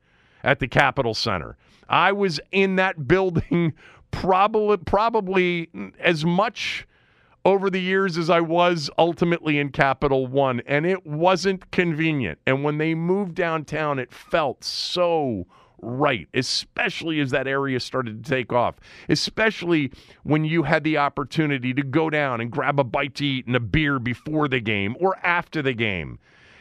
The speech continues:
You know, and that area was bustling, and the arena was a good arena. I know many people feel it's outdated, not a great arena anymore. There are far worse, but I get it. It's a bit outdated, and they,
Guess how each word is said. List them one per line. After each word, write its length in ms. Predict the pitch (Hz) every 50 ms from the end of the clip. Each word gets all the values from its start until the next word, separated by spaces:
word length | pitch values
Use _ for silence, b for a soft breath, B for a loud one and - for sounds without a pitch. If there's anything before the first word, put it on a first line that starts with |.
| b b
You 180 | b 127 143
know, 200 | 139 147 147 147 147
and 200 | - 156 156 160
that 200 | 165 156 - _ -
area 380 | 160 180 185 180 180 170 165 156
was 300 | 147 139 139 131 113 107
bustling, 880 | 95 85 - - 165 156 156 - - - 127 120 110 98 90 92 95
and 120 | 120 135 139
the 140 | 147 147
arena 600 | 151 160 156 156 165 196 208 214 214 208 202 196 190 170
was 720 | 123 127 139 151 165 175 185 196 202 214 220 208 180 165 - - -
a 100 | 170 185
good 320 | 165 147 139 165 190 196
arena. 520 | 180 165 147 143 143 135 135 135 139 151 - _ -
I 140 | 180 214
know 180 | 233 226 226 220
many 260 | 202 190 190 208 208
people 320 | 170 175 180 165 160 170 156
feel 300 | - - 175 175 165 165
it's 160 | 156 - - - -
outdated, 640 | 151 156 151 - 127 160 160 160 160 156 151 127
not 300 | 131 131 135 135 135 151
a 40 | 156
great 320 | 135 113 131 143 143 139
arena 360 | 131 135 123 127 139 135 131 131
anymore. 640 | 117 123 127 127 120 120 120 120 123 135 135 123 B B B B B B
There 280 | B 127 214 226 208 180
are 180 | 151 151 147 139
far 440 | - - - 202 175 160 143 135
worse, 640 | 127 123 143 170 160 120 98 110 - - - - - - b b b b b
but 120 | - 160
I 160 | 156 165 185
get 260 | 190 156 156 170 165 170
it. 160 | 196 202 _ -
It's 200 | 170 156 - 175
a 60 | 156
bit 240 | 127 107 156 151 147
outdated, 640 | 143 139 139 - - 139 135 139 147 151 180 180 147
and 100 | 139 135
they, 260 | 135 139 139 131